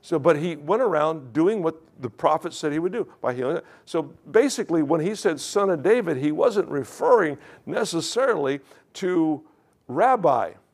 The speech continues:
Rabbi's teacher. He was referring to Jesus as Messiah. Son of David was ref-, reference to the Messiah,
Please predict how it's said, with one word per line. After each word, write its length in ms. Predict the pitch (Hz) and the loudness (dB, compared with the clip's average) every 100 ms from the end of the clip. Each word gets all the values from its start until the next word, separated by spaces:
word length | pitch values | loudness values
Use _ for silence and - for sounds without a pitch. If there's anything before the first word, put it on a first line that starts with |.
| _ _ _ _ _ | _ _ _ _ _
Rabbi's 480 | 143 214 147 131 113 | 0 2 2 0 -2
teacher. 460 | - 247 - 107 - _ _ _ _ _ | -8 -8 -8 -12 -14 _ _ _ _ _
He 120 | 196 190 | -4 0
was 200 | 160 156 | 0 0
referring 540 | 143 - 247 240 165 | -2 2 4 6 2
to 120 | 135 | -4
Jesus 440 | 117 247 202 139 - | -6 -6 -6 -8 -2
as 360 | 151 147 117 - | 0 0 -4 -8
Messiah. 680 | 117 110 - 247 254 101 80 - _ _ _ _ _ _ | -6 -4 2 4 4 0 -8 -16 _ _ _ _ _ _
Son 280 | - 226 262 | 0 4 4
of 120 | 170 | 6
David 440 | 190 262 151 139 123 - | 4 4 0 -4 -6 -6
was 180 | 135 123 | -4 0
ref-, 240 | 143 - | -2 -2
reference 520 | 160 240 - 135 135 - _ | 0 0 0 -8 -8 -18 _
to 160 | - 160 | -6 -4
the 100 | 135 | -2
Messiah, 640 | 123 - 226 220 117 | -4 0 2 2 0